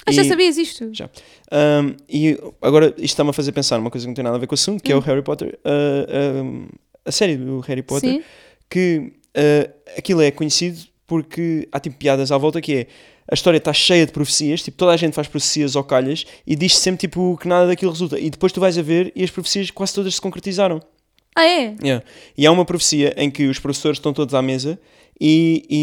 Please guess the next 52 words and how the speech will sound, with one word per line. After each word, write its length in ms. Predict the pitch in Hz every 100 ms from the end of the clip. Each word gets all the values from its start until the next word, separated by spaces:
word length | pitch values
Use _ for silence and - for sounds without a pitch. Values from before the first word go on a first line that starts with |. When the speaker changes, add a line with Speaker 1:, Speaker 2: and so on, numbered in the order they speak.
| 147 143
Speaker 2:
e 60 |
há 80 | 139
mais 260 | 143 143 135
uma 140 | 160
professora, 360 | 135 - 139 143
que 120 | 143
é 20 | 127
aquela 540 | 131 131 123 117 120 -
que 60 | -
supostamente 400 | 135 131 139 131
faz 120 | 131
as 60 |
profecias 340 | - - - 135
todas 240 | 143 135
mal, 200 | 139 135
mas 160 | 127 127
acerta 300 | 127 135 143
montes 200 | 139 131
de 60 |
coisas 220 | - 127 127
também. 300 | 127 120 139 - - _ -
E 140 | 151
ela 160 | 160 160
vai 160 | 156
se 80 | 143
sentar 260 | 135 127 131
à 80 |
mesa 440 | 139 147 151 147 180
e 100 | 165
grita 260 | 160 175 180
a 20 |
dizer: 160 | 160 170
"Não, 120 | 214
não, 120 | 247
não, 160 | 254 220
que 60 |
ficamos 340 | - 165 190 -
treze 420 | 196 214 240 - - -
e 60 | 190
se 100 | 226
assim 200 | 220 214
for, 380 | - 220 240 269 - -
ah, 500 | 202 208 208 208 208
al-, 220 | 175 196
o 40 | 196
primeiro, 360 | 214 208 208
o 40 | 196
primeiro 300 | 208 208 208
de 60 |
nós 180 | 208 214
vai 120 | 196
morrer." 340 | 214 214 196